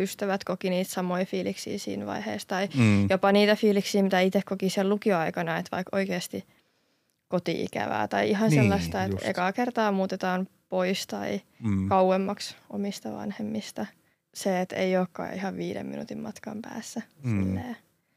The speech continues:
Speaker 2: Näin on.
Speaker 1: läheiset.
Speaker 2: Joo. Sitä ei, sitä ei mun mielestä riittävästi huomioida, että kuinka iso
Speaker 1: Mm.
Speaker 2: se asia on. Mä huomasin nyt muuten, että me ei olla,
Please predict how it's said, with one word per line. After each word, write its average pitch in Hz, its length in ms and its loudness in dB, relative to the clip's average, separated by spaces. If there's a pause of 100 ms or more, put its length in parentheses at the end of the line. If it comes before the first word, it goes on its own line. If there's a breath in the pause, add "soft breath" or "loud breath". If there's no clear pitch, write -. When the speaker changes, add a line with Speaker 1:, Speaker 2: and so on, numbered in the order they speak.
(100)
Speaker 2:
Näin 156 200 2
on. 180 60 2
Speaker 1:
läheiset. 196 540 -4 (840)
Speaker 2:
Joo. 101 320 2 (420 loud breath)
Sitä - 260 0
ei, 92 200 2 (200)
sitä - 200 -14
ei 127 60 4
mun 107 100 6
mielestä 101 220 2
riittävästi - 720 -4 (560)
huomioida, 76 540 -2
että - 120 -18
kuinka - 220 -4
iso 220 120 2
Speaker 1:
Mm. - 60 0
Speaker 2:
se - 120 -4
asia - 320 -6 (120)
on. 104 80 -10 (600 soft breath)
Mä 101 60 2
huomasin 92 360 4
nyt 78 140 -4
muuten, 76 260 -4
että - 120 -6
me 80 60 2
ei 76 80 2
olla, 69 180 -2